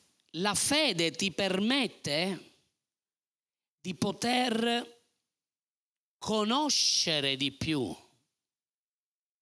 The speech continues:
qual è la volontà di Dio per la tua vita. Attraverso il digiuno e la preghiera, quando tu digiuni e preghi, la fede ti porta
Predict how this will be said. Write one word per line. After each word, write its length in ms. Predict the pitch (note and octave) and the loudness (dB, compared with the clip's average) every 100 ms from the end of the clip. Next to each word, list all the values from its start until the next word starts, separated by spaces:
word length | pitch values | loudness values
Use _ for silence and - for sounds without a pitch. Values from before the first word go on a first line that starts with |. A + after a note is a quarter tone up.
| _ | _
qual 240 | - D#3+ D#3 | -6 -2 0
è 240 | A#3+ G3+ | 0 0
la 160 | A#2+ A#2+ | -2 -2
volontà 500 | A#2+ A#2+ A#2 G#2+ C3 | 0 0 -2 -2 -2
di 180 | A2 G#2+ | -4 -8
Dio 260 | F#2+ E2+ D#2 | -6 -6 -6
per 160 | - | -8
la 80 | G#2+ | -8
tua 180 | G2 G2 | -6 -6
vita. 300 | E2 D2+ - - _ _ _ _ _ _ _ _ _ _ _ | -6 -8 -12 -16 _ _ _ _ _ _ _ _ _ _ _
Attraverso 420 | - A2+ A#2+ - E3+ | -18 -8 -2 0 -2
il 100 | E3+ | -2
digiuno 500 | D3+ D#3 D3+ F3+ G3+ | -4 -4 -2 0 0
e 20 | |
la 120 | G3+ | -2
preghiera, 560 | G3 G3 D#3+ C3+ D#3 E3 - _ _ _ _ _ _ _ _ _ | -2 0 0 0 -2 -6 -14 _ _ _ _ _ _ _ _ _
quando 240 | A#2 G#2+ | -10 -6
tu 120 | A#2 | -4
digiuni 500 | C#3+ E3+ C#3 F#3+ F#3+ | -2 -2 -2 -2 0
e 60 | F3+ | -2
preghi, 640 | - E3 C3 A#2+ C3+ C#3+ - _ _ _ _ _ _ _ _ | -2 -2 -2 -2 -4 -4 -12 _ _ _ _ _ _ _ _
la 200 | C3+ C3 | -6 -4
fede 600 | - E3+ F3 F3 F#3+ F#3 | 0 0 0 0 -4 -4
ti 180 | D3+ B2+ | -8 -6
porta 800 | - F3 G#3 E3 A#2+ A2 A2+ | -2 0 2 0 -2 -6 -8